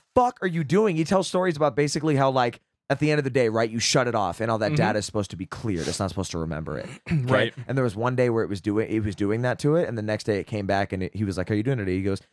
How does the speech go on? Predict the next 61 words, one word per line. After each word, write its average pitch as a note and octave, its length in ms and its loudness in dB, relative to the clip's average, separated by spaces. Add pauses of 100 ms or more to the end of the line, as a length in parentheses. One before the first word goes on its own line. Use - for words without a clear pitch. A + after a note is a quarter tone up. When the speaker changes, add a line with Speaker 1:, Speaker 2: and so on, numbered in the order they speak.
(160)
Speaker 1:
"I'm G#3 140 -2
good. D#3 160 4
I - 40 4
wanna E3 160 0
talk A#2 260 0
to - 40 -8
you A2+ 40 0
about F#2+ 180 -2
something F2+ 280 -6
though." F#2+ 280 -2 (760)
And A#2 100 0
he G#2+ 40 2
was F#2 100 -2
like, F#2+ 120 -2
"What?" A2+ 160 2
He F#2+ 40 -4
goes, F2+ 140 -2
"Can A2+ 140 -6
you C#3 80 -2
please C3 240 -2
not A#2 160 -2
do G2 140 0
what G#2 140 -4
you G2 60 -6
did F2+ 160 -6
to G2 80 -6
me F#2+ 120 -4
yesterday F#2 400 -2
again?" F2+ 360 -4 (300)
And B2 100 0
that's C3+ 160 0
where D3+ 60 2
I'm C#3+ 80 -2
like, B2+ 120 -4
"Shut - 200 -4
it B4 400 2
off! - 80 -10
Like, G#3+ 220 2
turn C#4+ 200 2
it D#4+ 120 -2
the C4+ 100 4
fuck - 340 2
off, G#3+ 340 4
bro. E3+ 200 -2
Like, E3 160 0
what E3 140 4
Speaker 2:
Yeah. A3 140 4
Speaker 1:
are - 40 0
you E3+ 80 0
doing?" D3+ 280 4
Speaker 2:
Yeah, F#3+ 220 4
like, D#3 140 2 (240)
d-, E3 140 -6
to D#3 140 -4
frickin' G#3 460 0
take G3+ 240 0
the D#3+ 160 4
batteries D3 680 0
out D#3 200 4
of D3 100 2
the, C3+ 200 0